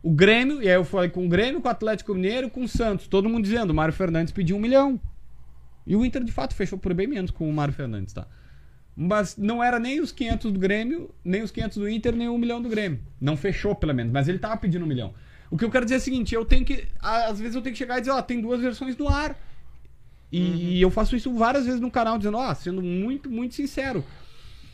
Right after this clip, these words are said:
Speaker 1: É, é, é isso, um lado diz uma coisa, outra, outra diz outra. A não ser que eu consiga sentar numa sala e ver o contrato,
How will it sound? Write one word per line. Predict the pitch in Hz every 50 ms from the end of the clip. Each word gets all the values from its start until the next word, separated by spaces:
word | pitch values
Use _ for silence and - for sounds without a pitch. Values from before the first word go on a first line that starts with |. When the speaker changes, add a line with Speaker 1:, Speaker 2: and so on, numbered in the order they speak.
| - - - - - - - - - - - - - - - -
Speaker 1:
É, | - -
é, | - 82 - - - - - 196
é |
isso, | 226 269 302 302 262 - - - 208
um | 180 165 156 156 - - 170 185 196 202 202 208
lado | 208 202 208 196
diz | 196 214 214
uma | 220 226 214
coisa, | - 226 226 226 226
outra, | 240 226 220 233 240
outra | 233 208 233 226
diz | 208 220 226 233
outra. | 269 277 285 285 277 226 185 156 151 156 160
A | 170
não | 185 190
ser | - 233 196
que | - 226
eu | 214
consiga | - 233 226 185 - - 208 202 185 196 180 147 135
sentar | 135 - 196 196 185 - 185
numa | 190 196 196 196
sala | 180 - 190 175 165 160
e | 160
ver | 160 175
o | 175 170
contrato, | - 190 196 190 - 190 175 175 208 214 - 320 339